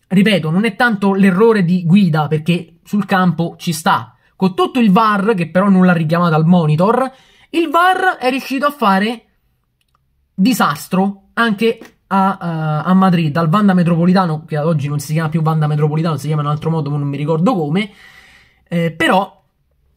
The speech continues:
con tutta la tecnologia siamo riusciti a sbagliare, anche qui, arbitri italiani che fanno figuracce in giro per l'Europa, in ambito internazionale.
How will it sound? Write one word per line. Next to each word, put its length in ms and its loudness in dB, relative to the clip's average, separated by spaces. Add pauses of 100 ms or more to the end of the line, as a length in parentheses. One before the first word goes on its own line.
(140)
con 160 -2
tutta 220 -2
la 60 2
tecnologia 460 0
siamo 220 0
riusciti 300 2
a 60 2
sbagliare, 760 0
anche 380 -2
qui, 360 0 (260)
arbitri 440 0
italiani 760 0 (240)
che 120 -2
fanno 360 0
figuracce 580 0
in 80 4
giro 200 2
per 140 0
l'Europa, 600 -2 (260)
in 180 2
ambito 320 4
internazionale. 1000 -2